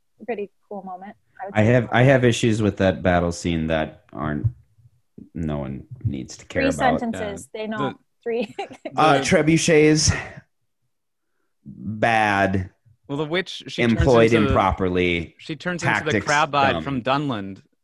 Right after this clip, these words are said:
Speaker 2: Crabite from Dun-, yes.
Speaker 3: <laughs> Uh,
Speaker 2: And, oh, yeah, okay. So in three sentences.
Speaker 3: but those are bats, I think, actually.
Speaker 2: So they're all sitting there. Oh, yeah. So he quotes Sun Tzu about, you know, the army who attacks first has the advantage. So they decide to move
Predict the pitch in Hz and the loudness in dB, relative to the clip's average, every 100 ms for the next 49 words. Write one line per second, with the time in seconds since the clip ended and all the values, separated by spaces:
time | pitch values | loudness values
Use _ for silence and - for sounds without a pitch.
0 | _ _ _ - 185 202 165 156 147 127 | _ _ _ -6 0 2 2 0 -2 -2
1 | 127 - 98 98 87 - _ _ - 143 | -2 0 0 0 0 -8 _ _ -10 -8
2 | - - 131 139 147 160 123 - 143 113 | -6 0 0 2 4 6 6 4 2 2
3 | 127 127 104 90 143 127 135 135 214 220 | 0 0 0 2 2 2 2 2 0 2
4 | 190 175 170 147 156 208 202 147 160 147 | 0 0 -4 2 2 4 2 2 2 2
5 | 127 - 117 104 107 107 107 104 156 156 | 0 0 -2 -2 -4 0 0 4 4 6
6 | 151 - 135 135 139 170 190 - - - | 4 2 2 4 6 4 2 -4 -4 -6
7 | - 170 151 123 85 80 92 98 _ _ | -2 0 0 0 0 0 0 -4 _ _
8 | _ _ _ 135 170 151 95 - 131 131 | _ _ _ 0 2 2 2 0 -4 -2
9 | 185 220 - 170 160 151 135 120 117 110 | -2 -2 -2 0 0 0 0 2 4 2
10 | 101 101 101 - 107 101 92 95 98 101 | 2 2 0 0 -2 -2 -2 -2 -2 -2
11 | 98 95 98 90 - 95 87 - 87 85 | -2 -4 -4 -6 -6 -8 -6 -6 -8 -8
12 | 80 80 76 78 78 - - 104 101 131 | -8 -8 -8 -10 -14 -14 -4 -2 0 -2
13 | 131 - 127 120 110 92 80 82 | -4 -4 -2 -2 -4 -4 -6 -10